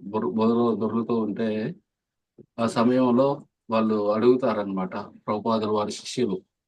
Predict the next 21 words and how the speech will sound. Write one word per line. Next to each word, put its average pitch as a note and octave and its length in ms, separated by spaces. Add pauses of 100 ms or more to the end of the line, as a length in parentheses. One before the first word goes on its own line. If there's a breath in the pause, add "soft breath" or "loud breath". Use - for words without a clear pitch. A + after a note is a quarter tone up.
(880)
ప్రభుపాదుల B2 400
వారు, A#2+ 220
"వీళ్ళు A2+ 440
వచ్చే C3 280
జన్మలో B2+ 560 (100)
పందిగా C3 380
పుడతారా?" G2+ 580 (480)
అని G#2+ 140
అడుగుతారన్నమాట. F#2 720 (1080)
ప్రభుపాదుల A2 400
వారు G#2 160
చెబుతారు, G2+ 680 (180)
చెబుతారన్నమాట, G2+ 680
"వచ్చే G2+ 340
జన్మ A#2+ 280
దాకెందుకు? G2+ 640 (140)
Already A#2 340
వాళ్ళు A2+ 200
పందిలాగే G#2+ 600
జీవిస్తున్నారు" F#2+ 760
అని. F#2 200